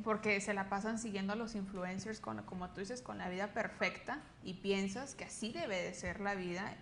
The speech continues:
y cuando vuelves a la realidad, entras en una depresión porque te das cuenta que no es así. Y también más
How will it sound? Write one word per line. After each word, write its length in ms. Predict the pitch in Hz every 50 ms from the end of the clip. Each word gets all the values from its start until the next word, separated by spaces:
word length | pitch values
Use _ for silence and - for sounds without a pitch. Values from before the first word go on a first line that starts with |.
| - -
y 300 | 220 208 196 196 185 196
cuando 260 | - 175 175 180 180 180 - 156
vuelves 320 | 156 156 156 170 196 196 302
a 40 |
la 60 | 302 320
realidad, 500 | 302 277 240 208 196 196 196 240 - - - - - -
entras 240 | - 190 196 214 240
en 80 | 269
una 180 | 262 254 247 247
depresión 400 | 254 254 247 220 214 214 190 190
porque 200 | 214 247 - 302
te 100 | - 220
das 160 | 208 208 -
cuenta 340 | - 254 247 240 262 247 -
que 120 | - 196
no 240 | 190 180 185 196 240
es 200 | 330 349 - -
así. 540 | 226 190 - - - 202 185 - - - - - - - - - - - - - - - - - -
Y 180 | 233 233 233 -
también 540 | 190 180 180 185 185 190 214 254 262 - -
más 680 | 190 180 175 175 180 185 202 240 311 330 - - -